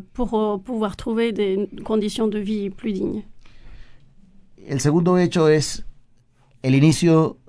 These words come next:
Speaker 2: de otra negociación entre el gobierno y la oposición, que busca un acuerdo integral sobre una crisis institucional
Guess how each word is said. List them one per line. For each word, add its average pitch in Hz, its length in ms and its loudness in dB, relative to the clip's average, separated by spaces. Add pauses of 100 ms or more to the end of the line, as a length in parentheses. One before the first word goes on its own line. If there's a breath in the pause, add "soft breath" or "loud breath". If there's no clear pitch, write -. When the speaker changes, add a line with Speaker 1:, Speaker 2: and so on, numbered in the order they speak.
(260)
Speaker 2:
de 113 180 0
otra 139 600 4
negociación 113 920 0 (580)
entre 107 460 -2
el 104 100 -4
gobierno 143 640 2 (300)
y 107 80 0
la 113 80 4
oposición, 98 600 -4 (760 soft breath)
que 123 100 -2
busca 147 320 2
un 151 80 2
acuerdo 143 360 2
integral 127 540 4
sobre 113 260 0
una 123 160 0
crisis 135 420 -2
institucional 117 840 2